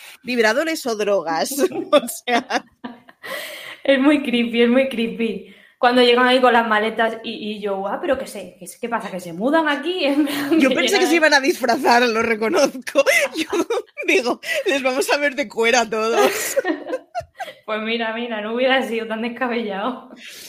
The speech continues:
Speaker 1: Otro de los personajes que tiene toda esta temporada es el papel de Theo, <clears throat> que reconozco que es un papel que a mí me ha sobrado completamente y hago la traslación. Si fuera un señor de cuarenta años, eh,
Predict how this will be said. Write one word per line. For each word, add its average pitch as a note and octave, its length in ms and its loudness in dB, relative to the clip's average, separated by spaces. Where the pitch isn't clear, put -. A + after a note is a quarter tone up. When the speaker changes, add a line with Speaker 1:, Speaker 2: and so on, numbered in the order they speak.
Speaker 1:
Otro D#4+ 300 0
de D#4+ 100 -2
los D4+ 180 -4
personajes D4 920 -6
que B3 140 -8
tiene B3 260 -6
toda B3 220 -2
esta C4 180 -10
temporada A3 500 -6
es B3+ 100 -10
el B3+ 100 -14
papel G#3+ 340 -8
de G3 120 -4
Theo, A3 420 -4
<clears throat> - 640 -8
que C4+ 140 2
reconozco B3+ 460 -2
que D4+ 80 -8
es C4+ 80 -8
un B3+ 80 -10
papel G#3+ 560 0
que A3+ 140 -2
a G#3 60 2
mí G#3 140 -6
me A3 80 -6
ha A#3 60 -4
sobrado G3 420 -4
completamente F#3+ 1000 -6
y G#3 120 -4
hago G3+ 200 -2
la G3 160 -2
traslación. F3 640 -8
Si F#3 120 -10
fuera G3+ 240 -2
un B3 140 -8
señor A3+ 400 -6
de A3 80 -4
cuarenta F#3+ 580 -2
años, F3+ 520 -6
eh, E3 400 -2